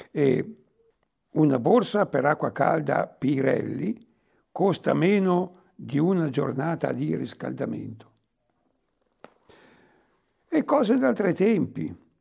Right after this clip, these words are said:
Voi non avrete bisogno di pediluvi bollenti. Voi eviterete raffreddore e malanni.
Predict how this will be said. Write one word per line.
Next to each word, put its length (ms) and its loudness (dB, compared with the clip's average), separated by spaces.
Voi 560 0
non 240 2
avrete 400 2
bisogno 420 0
di 80 0
pediluvi 540 0
bollenti. 720 -4
Voi 400 4
eviterete 640 0
raffreddore 560 0
e 40 -2
malanni. 600 2